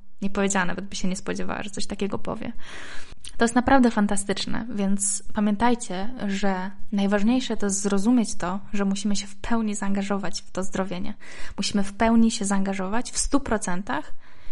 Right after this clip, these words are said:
i dać osz-, organizmowi to, czego chcemy. Tylko wtedy wyjdziemy z zaburzeń odżywiania. Nie żadne fikumiku, nie żadne drogi na skróty, nie jakieś tam półśrodki. To po prostu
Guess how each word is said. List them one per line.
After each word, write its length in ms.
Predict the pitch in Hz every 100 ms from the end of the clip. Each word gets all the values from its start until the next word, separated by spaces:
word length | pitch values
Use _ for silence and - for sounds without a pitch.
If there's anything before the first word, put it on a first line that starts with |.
| -
i 100 | 208
dać 280 | 214 226 -
osz-, 200 | - 202 -
organizmowi 600 | 214 208 202 196 196 190
to, 180 | 196 202
czego 220 | 202 190
chcemy. 380 | - - 190 190
Tylko 360 | - 269 269
wtedy 280 | 240 233 202
wyjdziemy 380 | 196 196 190 -
z 40 |
zaburzeń 360 | 202 190 202 196
odżywiania. 540 | - - - - - - -
Nie 220 | 285 269
żadne 280 | 226 196 185
fikumiku, 600 | - - - 180 196 -
nie 200 | 214 262
żadne 280 | 254 208 202
drogi 280 | 196 196 196
na 140 | 185
skróty, 540 | - - 220 220 190
nie 340 | 196 247 262 247
jakieś 320 | - 214 196
tam 160 | 208 202
półśrodki. 640 | 202 202 202 185 - -
To 160 | - 285
po 140 | 254
prostu 420 | - 202 - 190